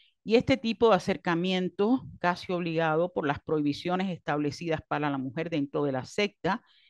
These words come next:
distanció la mirada del artista de los elementos de la ritualidad o de la práctica en sí misma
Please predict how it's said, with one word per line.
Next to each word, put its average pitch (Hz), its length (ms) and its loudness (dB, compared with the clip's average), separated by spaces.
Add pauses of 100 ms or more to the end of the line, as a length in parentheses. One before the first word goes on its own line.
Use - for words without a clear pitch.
(140)
distanció 196 1080 0 (380)
la 185 240 4
mirada 165 500 4
del 151 140 2
artista 165 760 -4 (380)
de 226 80 10
los 226 160 6
elementos 180 640 -2
de 160 100 0
la 143 140 0
ritualidad 190 840 0 (260)
o 175 140 2
de 156 100 4
la 143 160 0
práctica 151 640 -2 (140)
en 160 140 -2
sí 170 180 -8
misma 175 480 -2